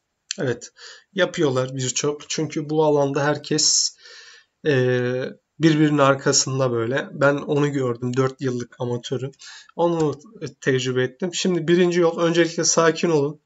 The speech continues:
Suç unsuru durum varsa o zaman geçmiş olsun, cezanızı <laughs> çekin, yalan yok. Ama suçunuz yok, iftiraya uğradıysanız rahat olun. Elinizden geldiğince sizi haklı çıkaracak deliller toplayın. Güzel bir savunma yapın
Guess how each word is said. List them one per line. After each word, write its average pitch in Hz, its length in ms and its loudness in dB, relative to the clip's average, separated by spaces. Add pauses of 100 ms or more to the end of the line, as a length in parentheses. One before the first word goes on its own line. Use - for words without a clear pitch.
(260)
Suç - 260 0
unsuru 165 400 0
durum 165 260 -2
varsa 160 300 2
o 156 40 2
zaman 156 300 2
geçmiş 160 400 0
olsun, 160 300 0
cezanızı 143 640 2
<laughs> - 20 -2
çekin, 127 400 2
yalan 135 300 2
yok. 117 220 -2 (380)
Ama 139 320 0 (280)
suçunuz 175 540 0
yok, 165 340 2
iftiraya 165 500 2
uğradıysanız 160 840 2
rahat 170 320 2
olun. 147 240 -2 (360)
Elinizden 202 480 4
geldiğince 180 480 4
sizi - 240 0
haklı 180 320 -2
çıkaracak 165 560 0
deliller 170 460 4
toplayın. 156 480 -2 (360)
Güzel 180 360 4
bir 180 80 2
savunma 175 520 4
yapın 175 360 0